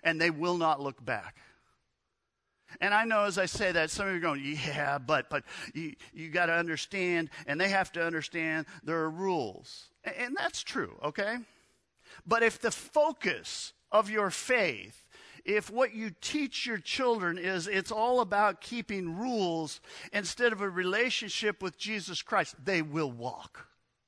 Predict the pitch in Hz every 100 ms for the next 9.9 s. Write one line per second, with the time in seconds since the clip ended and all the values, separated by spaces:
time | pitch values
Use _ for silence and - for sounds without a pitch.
0 | _ _ _ _ _ _ _ _ _ _
1 | _ _ _ _ _ - 202 254 226 175
2 | 185 285 269 - - 202 196 196 180 139
3 | 110 - _ _ - 190 160 156 - -
4 | 214 170 - 170 220 214 - - 226 180
5 | 175 - 165 143 196 160 156 - - 226
6 | 180 151 131 - - - - - - -
7 | - - _ - 220 220 - - _ -
8 | 151 196 196 180 170 180 190 190 214 214
9 | 196 180 208 254 202 180 180 190 -